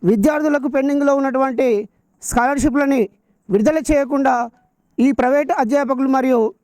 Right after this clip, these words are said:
ప్రైవేటులో, ఆ, కళాశాలను కొనసాగిస్తున్నటువంటి యాజమాన్యాలకు చాలా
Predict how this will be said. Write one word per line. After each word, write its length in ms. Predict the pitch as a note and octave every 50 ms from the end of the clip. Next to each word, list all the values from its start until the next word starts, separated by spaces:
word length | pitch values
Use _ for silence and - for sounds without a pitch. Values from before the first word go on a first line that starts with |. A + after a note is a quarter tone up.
| _ _ _ _ _ _ -
ప్రైవేటులో, 640 | - A#3 B3 C4+ C#4+ C#4+ - D4 D4 C#4+ C#4+ C#4+ D#4 A4 B3+ - _ _ _ _ _ _ _ _ -
ఆ, 80 | G#3 G#3 A3 A3+ A3+ A3 G#3+ G#3 G3+ G3+ - - _ -
కళాశాలను 440 | A#3 A#3+ C#4 D#4 B3+ D4+ D4 D4 C4+
కొనసాగిస్తున్నటువంటి 1200 | - C#4+ C#4 C#4+ D4+ C#4+ C#4 C4+ C4 - D4+ B3+ B3+ A#3+ B3+ C4 C4+ A#3 D4 C4+ A#3+ A3 G3+ - _ _ _ _ _ _ _ -
యాజమాన్యాలకు 720 | F#3+ A3 B3+ A#3 D#4 D4+ D4 D4 D4 D4 C#4+ C#4+ C#4 B3+ C#4 - C#4
చాలా 220 | C4 C4 C4 C#4